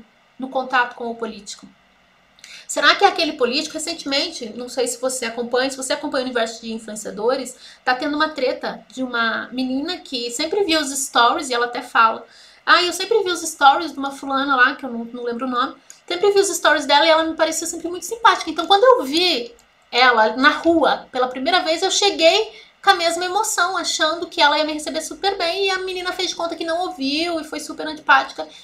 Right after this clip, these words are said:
inclusive viralizou esse, esse caso. E a questão também é justamente essa, a sua mensagem, né? Como é que você consegue atingir a sua mensagem pessoalmente? Ela é condizente com todos os outros pontos de contato?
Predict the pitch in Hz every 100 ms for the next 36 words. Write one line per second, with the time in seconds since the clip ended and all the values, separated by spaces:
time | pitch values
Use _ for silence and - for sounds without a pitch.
0 | - 294 294 294 269 294 285 285 262 269
1 | - 269 269 - 226 269 262 - 262 208
2 | 196 - _ - - _ - 320 403 427
3 | 403 440 453 415 403 440 440 480 415 392
4 | 294 - _ - - 403 466 - - 269
5 | 247 226 208 - 226 233 294 320 392 392
6 | 339 294 302 269 269 277 320 381 381 302
7 | 277 269 262 262 285 311 262 233 214 202
8 | - - _ _ _ - 285 294 302 269
9 | 214 226 262 311 - _ 233 240 277 302
10 | 269 233 226 233 - - 269 302 349 254
11 | 247 214 226 208 202 220 -